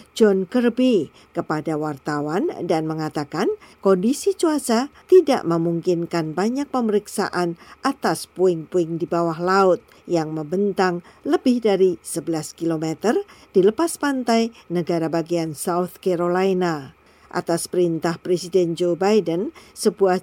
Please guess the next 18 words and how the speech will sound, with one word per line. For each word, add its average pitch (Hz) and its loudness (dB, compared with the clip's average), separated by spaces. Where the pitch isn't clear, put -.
jet 254 -2
tempur 262 0
A - -4
S 240 -2
menembak 240 0
jatuh 190 -2
balon 160 2
itu 180 -4
hari 208 -2
Sabtu 277 -2
setelah 202 -2
melintasi 175 0
A 339 -4
S 180 -4
selama 170 -2
lebih 294 2
dari 226 2
seminggu, 262 0